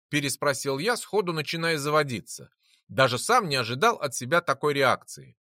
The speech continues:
«Все экспедиции командует господин Архимаг. Так что велеть что-то мне может только он. Впрочем, как и вам тоже. Ну а если вы такой смелый и отважный и считаете иначе,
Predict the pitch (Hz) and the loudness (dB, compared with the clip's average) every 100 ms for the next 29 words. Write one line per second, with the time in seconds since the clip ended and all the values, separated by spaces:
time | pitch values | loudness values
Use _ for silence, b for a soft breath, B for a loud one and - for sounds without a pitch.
0 | _ - - 190 196 165 139 - 143 139 | _ -8 -2 0 0 -2 -6 -4 -4 -2
1 | 262 - - 98 76 - 139 170 233 175 | -4 -4 -4 -4 -4 0 2 4 0 0
2 | 165 127 147 - 156 156 208 185 185 170 | -2 -2 -4 0 0 2 -4 -2 -2 0
3 | 196 185 135 - _ _ _ _ _ - | 0 2 2 0 _ _ _ _ _ 0
4 | 143 - 170 143 147 175 269 - - 208 | 0 0 -2 0 0 0 -2 -4 2 4
5 | - - 80 _ - 135 254 220 254 214 | 4 0 -10 _ -6 -2 0 2 2 2
6 | 190 240 226 233 220 131 95 71 _ _ | 2 2 2 4 4 2 0 -10 _ _
7 | _ - 233 240 233 - 247 262 254 226 | _ -2 -2 0 -2 2 2 2 4 4
8 | 117 - 156 104 82 - _ _ - 113 | 4 2 0 0 -4 -16 _ _ -10 -2
9 | 160 185 196 - 196 208 185 160 - 165 | 2 4 2 0 -2 0 2 0 0 -4
10 | - 190 226 147 117 151 139 120 160 254 | -2 2 2 2 0 4 4 6 4 4
11 | 165 107 80 _ 151 - 180 170 175 139 | 2 -8 -10 _ -4 -2 -2 2 2 2
12 | - 139 131 202 254 - 92 | -4 -6 2 2 2 -2 -12